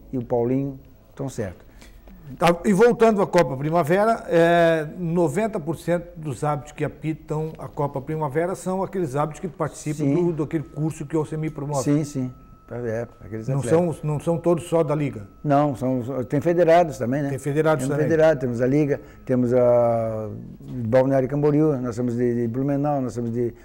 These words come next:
Speaker 1: de Itai-, de Florianópolis, até Florianópolis vem, né? E também até o, hoje eu não trouxe, mas começou também, foi o Futebol sete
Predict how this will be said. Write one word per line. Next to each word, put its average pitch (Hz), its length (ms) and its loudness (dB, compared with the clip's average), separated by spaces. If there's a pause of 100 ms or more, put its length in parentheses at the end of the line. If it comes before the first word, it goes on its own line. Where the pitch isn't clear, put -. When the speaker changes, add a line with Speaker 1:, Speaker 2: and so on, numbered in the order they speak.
(140)
Speaker 1:
de 117 100 -8
Itai-, 123 300 -2
de 117 460 0 (380)
Florianópolis, 151 380 -2
até 180 340 0
Florianópolis 226 440 -4
vem, 147 120 0
né? 139 160 -2 (360)
E 151 160 0
também 165 280 0
até 160 360 4
o, 120 440 -2 (180)
hoje 151 240 2
eu 139 60 2
não 131 120 0
trouxe, 147 240 -4
mas 135 280 -2 (120)
começou 143 360 0
também, 143 240 0
foi 151 120 0
o 120 600 0
Futebol 131 320 -4
sete - 420 0